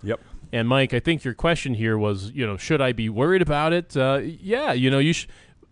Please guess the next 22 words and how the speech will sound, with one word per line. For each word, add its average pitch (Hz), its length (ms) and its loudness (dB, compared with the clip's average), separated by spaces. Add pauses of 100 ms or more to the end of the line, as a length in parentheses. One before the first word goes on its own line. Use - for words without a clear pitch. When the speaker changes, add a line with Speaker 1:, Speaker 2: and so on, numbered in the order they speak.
(140)
Speaker 2:
to, 147 140 2
to 139 240 -2
give 170 180 4
it 160 80 2
a 131 120 6
quick - 440 0
answer, 131 380 0
every, 147 240 4
you 147 120 2
should 208 160 4
always 247 180 10
be 120 100 4
worried 113 240 4
about 104 160 0
inflation. 107 440 0
It's 98 120 -6
gotta 127 200 0
be 107 120 -4
factored 113 340 -2
into 104 200 -2
every 156 240 2
plan. 87 400 -8